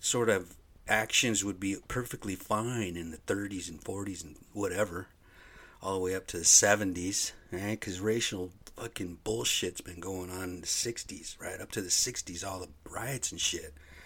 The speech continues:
The black man says, "No, we want some sort of fucking freedoms and shit." And they had to fucking have blood in the streets just to be able to fucking use a,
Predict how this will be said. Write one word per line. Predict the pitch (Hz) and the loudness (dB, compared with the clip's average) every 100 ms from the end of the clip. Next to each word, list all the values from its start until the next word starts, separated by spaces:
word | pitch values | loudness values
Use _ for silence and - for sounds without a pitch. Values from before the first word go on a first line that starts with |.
| - - - - | -20 -20 -20 -16
The | - | -8
black | 131 143 - | -2 -2 -2
man | 131 | -2
says, | 131 127 123 156 | -2 -2 -2 -2
"No, | 175 190 | 2 2
we | 107 | 2
want | 131 165 139 | 0 0 4
some | - 104 | 2 2
sort | - 110 95 | -2 -4 -10
of | |
fucking | - - - - - - - | -12 -16 -12 -14 -14 -18 -10
freedoms | 147 226 190 98 - | -2 2 4 4 0
and | 85 | -4
shit." | - - 85 120 - - - - - - - - | -2 -2 2 0 0 -18 -20 -18 -20 -20 -20 -2
And | 139 | 2
they | 151 | 4
had | 156 | 4
to | 151 | 2
fucking | 151 151 151 131 | 2 0 0 0
have | 127 135 104 | 2 0 0
blood | 104 143 175 | 2 4 6
in | 151 | 4
the | 117 | 6
streets | - - 131 180 151 - - | 6 4 4 4 4 4 2
just | - 139 - | 2 4 6
to | 143 | 4
be | 131 139 | 4 2
able | 135 113 | 2 0
to | 87 | -2
fucking | 92 117 135 113 110 | -4 -8 -4 0 2
use | 131 139 - | 4 4 2
a, | - 92 | -4 -4